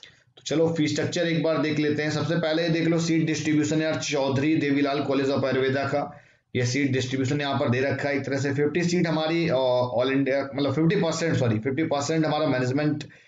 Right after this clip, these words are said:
कैटेगरी की सीट है और फिफ्टी परसेंट स्टेट कोटे वाले के लिए सीट है। Management in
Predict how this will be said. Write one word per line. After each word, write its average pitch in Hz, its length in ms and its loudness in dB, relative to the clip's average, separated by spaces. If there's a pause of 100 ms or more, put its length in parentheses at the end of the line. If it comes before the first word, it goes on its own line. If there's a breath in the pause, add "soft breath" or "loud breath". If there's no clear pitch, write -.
(160 loud breath)
कैटेगरी 143 460 0
की 156 120 2
सीट 156 280 0
है 165 60 0
और 165 300 0
फिफ्टी 127 220 0
परसेंट 139 340 0
स्टेट 120 300 -2
कोटे 123 180 2
वाले 120 180 0
के 113 60 2
लिए 120 100 2
सीट 110 260 -4
है। 117 80 -8
Management 156 500 0
in 175 140 2